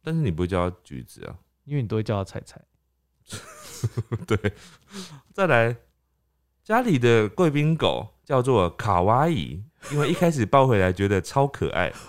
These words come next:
Speaker 2: <laughs>
Speaker 1: 嗯，这个很直觉啊。
Speaker 2: 对，很直觉。
Speaker 1: 很直觉，
Speaker 2: 卡哇伊。
Speaker 1: 也没有，没有办法反驳你什么。
Speaker 2: 欸，可是走在路上会很害羞，说：“卡哇伊，你不要再乱大便了啦。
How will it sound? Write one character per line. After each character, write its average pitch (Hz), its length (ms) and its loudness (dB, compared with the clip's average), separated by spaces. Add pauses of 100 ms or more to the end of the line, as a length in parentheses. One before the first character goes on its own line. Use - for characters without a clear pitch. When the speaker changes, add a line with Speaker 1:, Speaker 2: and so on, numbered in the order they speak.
Speaker 2:
<laughs> - 240 -2
Speaker 1:
嗯， 139 240 -2
这 208 100 2
个 127 160 2
很 92 120 2
直 95 280 -4
觉 90 220 -6
啊。 - 20 -4
Speaker 2:
对， 247 140 8
很 170 300 6
直 180 280 0
觉。 113 640 2
Speaker 1:
很 104 180 -2
直 113 200 2
觉， 98 240 2
Speaker 2:
卡 85 80 2
哇 82 60 -4
伊。 - 60 -10
Speaker 1:
也 101 100 -6
没 117 140 0
有， 120 60 2
没 131 140 2
有 147 60 4
办 151 120 6
法 104 80 6
反 92 200 2
驳 90 160 0
你 95 120 0
什 226 120 0
么。 226 60 0
Speaker 2:
欸， 165 60 -2
可 185 120 6
是 233 160 -2
走 151 240 2
在 165 60 6
路 190 160 4
上 190 160 4
会 185 80 4
很 107 140 2
害 131 240 0
羞， 131 280 -4
说 233 140 -2
：“卡 196 240 0
哇 226 180 4
伊， 208 120 2
你 151 40 4
不 170 80 2
要 214 60 4
再 220 140 0
乱 214 200 2
大 196 200 2
便 190 200 0
了 131 240 2
啦。 185 140 2